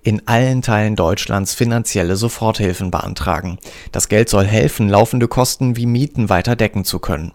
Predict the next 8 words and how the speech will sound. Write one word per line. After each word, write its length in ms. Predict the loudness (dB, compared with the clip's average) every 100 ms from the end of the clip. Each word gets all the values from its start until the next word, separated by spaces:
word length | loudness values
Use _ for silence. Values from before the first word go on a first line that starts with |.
| -14 -20 -20 -4
Fünfzig 560 | 2 2 2 -2 0
Milliarden 440 | 2 2 2 2 0
Euro 360 | 2 2 2
hat 140 | 2 0
der 80 |
Bund 240 | 0 0 0
dazu 280 | -2 -2 -2
bereitgestellt. 800 | 0 0 -2 -4 -6 -6 -6